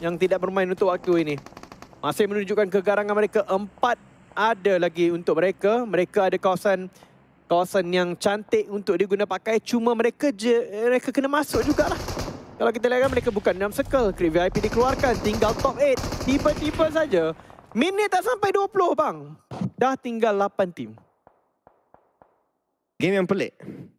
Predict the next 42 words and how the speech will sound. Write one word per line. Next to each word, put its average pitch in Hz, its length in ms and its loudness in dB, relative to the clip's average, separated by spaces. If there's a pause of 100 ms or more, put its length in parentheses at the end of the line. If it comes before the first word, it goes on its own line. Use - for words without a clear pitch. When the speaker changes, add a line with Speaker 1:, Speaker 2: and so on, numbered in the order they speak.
Speaker 1:
Ya. 127 240 -8 (920)
Speaker 2:
Game 131 160 -6
yang 131 180 -2
cukup-cukup - 600 -6
pelik 123 260 -2
untuk 113 160 -4
kita 113 140 -4
lihatkan 117 340 -4
pada 113 160 -4
ketika 107 320 -8
ini 117 240 0
dengan 120 560 0
tinggal 123 640 0
dua 135 100 0
puluh 135 240 -2
dua 143 100 4 (140)
orang 135 140 0 (1300)
circle 147 240 0
lima. 151 240 4
Baru 180 160 2
je 170 80 0
keluar 135 160 0
circle 131 240 -2
lima. 101 240 -2 (480)
Speaker 1:
Ya, 185 80 -4
baru 156 240 -6
circle - 320 -4
lima 190 240 -2
dan 165 400 -6 (160)
tinggal 175 240 -2
tujuh 196 320 -2 (240)
tim 214 160 -4
saja. 208 160 0
Dua 214 160 0
puluh 311 240 0
dua 349 80 4
orang. 302 240 2 (960)
Dingos 269 320 2
ada 190 160 2
peluang 143 240 0
yang 127 160 -2
baik. 214 320 2